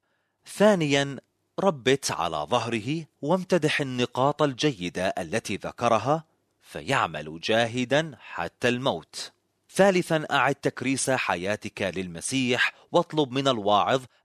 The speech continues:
أن يعطيك عملاً تقوم به، ولا سيما بعض الأشخاص الضالين الذين يمكنك أن تربحهم للمسيح، فيموت بالجلطة. رابعاً،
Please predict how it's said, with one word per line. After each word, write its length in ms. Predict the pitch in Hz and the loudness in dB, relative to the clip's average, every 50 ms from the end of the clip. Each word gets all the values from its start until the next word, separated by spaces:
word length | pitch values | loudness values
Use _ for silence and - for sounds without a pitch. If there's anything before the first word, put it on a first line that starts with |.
| - 147 | -2 0
أن 120 | 156 147 | 0 0
يعطيك 680 | 143 143 147 131 123 - - 185 170 170 151 - - | 0 0 0 0 -2 -2 -2 0 2 2 2 2 2
عملاً 680 | 151 139 131 160 208 185 139 117 110 117 127 147 156 151 - - | 2 2 2 2 2 2 2 2 2 2 0 -2 -4 -8 -8 -2
تقوم 460 | - 185 175 - 208 208 190 156 127 101 | 0 -2 0 0 0 -2 0 0 -2 -4
به، 360 | 90 98 85 - 92 80 - _ _ _ _ _ - | -4 -4 -6 -6 -8 -10 -10 _ _ _ _ _ -4
ولا 280 | - 113 139 156 165 156 | 0 2 4 4 4 4
سيما 600 | - - 226 196 151 117 92 87 87 90 90 - - - | 4 2 2 2 0 -2 -2 -2 -2 -4 -4 -6 -8 -6
بعض 340 | 123 135 139 117 101 90 101 | -2 0 2 2 2 0 -2
الأشخاص 600 | 92 - 107 - - - - 117 127 123 - 127 | -4 -4 -4 -6 -4 -4 -2 -2 -2 -2 -2 -4
الضالين 680 | 113 95 90 113 107 101 101 101 110 113 127 147 151 - - - _ - | -6 -2 2 2 2 2 2 0 -2 0 0 -2 -4 -6 -14 -14 _ -8
الذين 480 | 98 87 85 - 87 120 135 120 95 90 | -8 -6 -6 -6 -6 -4 -4 -4 -4 -6
يمكنك 720 | 90 85 90 90 - - 156 147 123 107 - 107 98 - - | -8 -8 -10 -10 -8 -4 -4 -2 -2 -2 -2 -4 -4 -2 0
أن 160 | 139 143 131 | -2 -2 -2
تربحهم 720 | - - 143 131 110 113 123 - - 127 123 135 131 113 101 | 0 0 0 0 0 0 0 0 -2 -4 -4 -4 -4 -2 -2
للمسيح، 760 | 101 113 113 107 117 117 - - - - - - - - _ _ _ _ _ _ _ _ | -2 -2 -2 -2 -2 -2 -2 -2 -4 -6 -10 -10 -10 -12 _ _ _ _ _ _ _ _
فيموت 580 | - - 131 110 92 85 110 156 185 180 - | -4 -2 -2 0 0 -2 -2 -2 0 0 0
بالجلطة. 640 | 196 175 190 175 147 160 139 - - - 85 76 - _ _ _ _ _ _ _ _ _ _ _ _ _ _ _ _ _ _ - | 2 2 2 2 2 2 0 0 -2 -6 -10 -10 -10 _ _ _ _ _ _ _ _ _ _ _ _ _ _ _ _ _ _ -2
رابعاً، 640 | - 160 190 175 139 117 113 92 90 107 117 127 135 | 2 4 4 4 4 2 2 0 0 0 -2 -4 -8